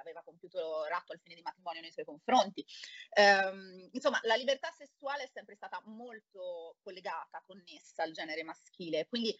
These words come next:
si cerca di usare quella per cercare di ristabilire delle dinamiche di potere. La donna che esce dal controllo maschile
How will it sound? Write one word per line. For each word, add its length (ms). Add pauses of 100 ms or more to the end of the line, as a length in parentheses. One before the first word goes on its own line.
(160)
si 180
cerca 500
di 100
usare 340
quella 380
per 180
cercare 500
di 80
ristabilire 560
delle 160
dinamiche 400
di 100
potere. 420
La 80
donna 380
che 340
esce 340
dal 140
controllo 360
maschile 640